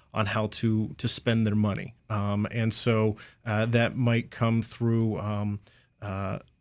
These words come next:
so, for example, um, one of my policy suggestions is to, uh, uh, offer, uh, voucher cards, uh, for, uh, critical government services like, uh, handicap accessible,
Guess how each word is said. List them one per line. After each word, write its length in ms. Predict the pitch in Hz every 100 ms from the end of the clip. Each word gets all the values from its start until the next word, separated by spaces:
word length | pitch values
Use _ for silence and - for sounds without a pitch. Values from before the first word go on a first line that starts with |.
| _
so, 440 | - 131 120 113 -
for 220 | - 139
example, 580 | 123 127 120 110 107 -
um, 500 | 107 104 104 104 120 -
one 380 | 131 127 131 131
of 160 | 120 123
my 160 | 117
policy 460 | - 117 117 - 117
suggestions 720 | - 104 104 - 104 104 104 - - _ -
is 280 | 110 104 -
to, 440 | - 113 113 107
uh, 360 | 101 101 98 95 - _ -
uh, 160 | 104 82 - - _ _ _ _ _ _ _ -
offer, 580 | 127 123 127 120 110 113 - -
uh, 180 | 107 117
voucher 400 | 131 127 123 110
cards, 540 | - - 76 - - - _ _ -
uh, 240 | 104 95
for, 600 | - 127 113 110 107 104 -
uh, 160 | 110 95
critical 320 | - 113 110
government 340 | 113 104 104
services 580 | - 107 101 - 107 -
like, 280 | 107 101 -
uh, 220 | 101 101 -
handicap 580 | - 117 110 110 98
accessible, 640 | 104 - 107 - 104 101